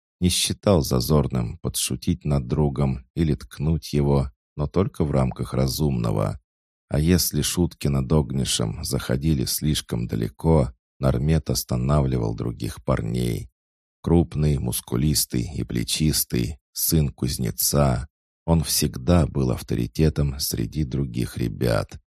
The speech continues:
и даже тех, кто старше. «Пошевеливайся, Огниш,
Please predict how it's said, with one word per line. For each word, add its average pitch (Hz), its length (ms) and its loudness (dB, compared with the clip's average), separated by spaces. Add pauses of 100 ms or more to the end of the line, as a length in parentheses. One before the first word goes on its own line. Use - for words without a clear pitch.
(140)
и - 80 -6
даже 80 340 0
тех, 67 460 -4
кто - 200 -8
старше. - 840 0 (600)
«Пошевеливайся, 82 960 6
Огниш, 65 640 2